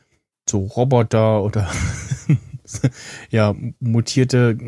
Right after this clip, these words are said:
Kassettenrekorder, die so auf, mit so Kassetten auf dich schießen oder so ein,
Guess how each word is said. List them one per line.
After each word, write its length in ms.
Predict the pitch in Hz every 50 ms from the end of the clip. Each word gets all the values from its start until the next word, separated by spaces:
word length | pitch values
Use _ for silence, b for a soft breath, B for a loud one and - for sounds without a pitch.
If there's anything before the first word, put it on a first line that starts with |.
| 110 110
Kassettenrekorder, 680 | 104 - 104 - - - 151 127 131 123 - - 131 123
die 140 | 117 117 110
so 120 | 113 107 104
auf, 200 | 104 - - -
mit 180 | 117 107 -
so 120 | - 113 -
Kassetten 360 | - 117 - - 151 - 151
auf 160 | 131 131 127
dich 300 | - - 131 123 123 - b b b b b b b b b b
schießen 440 | - - - 143 139 131 - - 135
oder 260 | 127 127 113 113 110 107
so 100 | 104 107
ein, 280 | 104 104 101 98 98